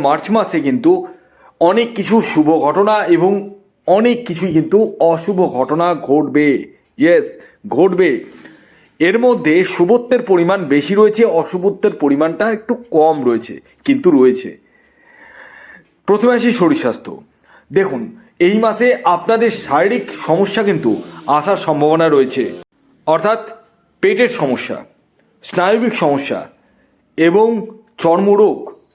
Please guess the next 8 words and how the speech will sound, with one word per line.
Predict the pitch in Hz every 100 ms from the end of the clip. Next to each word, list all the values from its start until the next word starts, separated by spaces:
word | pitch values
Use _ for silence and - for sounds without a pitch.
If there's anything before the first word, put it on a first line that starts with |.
| _ _ 165
এরকম | 170 185 196 226 208 185 _ _ _ _ _ _ _ 120
ডিজিজ | 139 185 220 - - -
হওয়ার | - 165 185 -
সম্ভাবনা | 143 139 160 170
রয়েছে। | 170 165 151 95 - _ _ _ _ _ _
তাই | 156 190 214 - - _ _ _ _ -
শরীর | 180 220 226
স্বাস্থ্য | 233 226